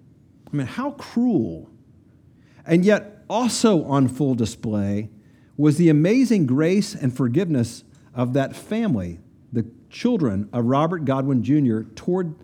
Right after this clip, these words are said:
their dad's killer. His daughter, Tanya Godwin Baines, said, "Each of us,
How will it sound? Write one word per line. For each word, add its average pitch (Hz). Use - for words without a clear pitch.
their 156
dad's 147
killer. 127
His 151
daughter, 175
Tanya 180
Godwin 139
Baines, 127
said, 123
"Each 240
of 240
us, -